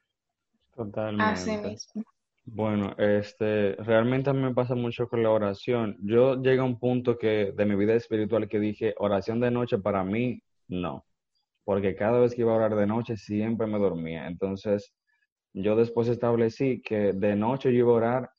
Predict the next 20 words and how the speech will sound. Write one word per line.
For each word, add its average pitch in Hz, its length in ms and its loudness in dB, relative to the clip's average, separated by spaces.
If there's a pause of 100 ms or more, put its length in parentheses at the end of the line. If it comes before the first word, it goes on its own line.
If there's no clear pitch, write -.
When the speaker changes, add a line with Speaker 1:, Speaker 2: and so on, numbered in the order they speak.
(300)
Speaker 1:
si 107 100 -6
era 104 100 -2
una 117 100 0
oración 107 560 -2
breve, 90 440 0 (120)
pero 101 180 -2
mayormente 104 580 0
yo 110 120 -2
siempre 120 540 -4
trato 104 320 -2
de 104 60 2
orar 98 260 2
en 98 100 -4
la 90 180 -2
tarde, 76 440 -4 (680)
porque 95 380 -2
me 95 140 -2
resulta 95 880 0
más 95 440 -6
cómodo 98 720 0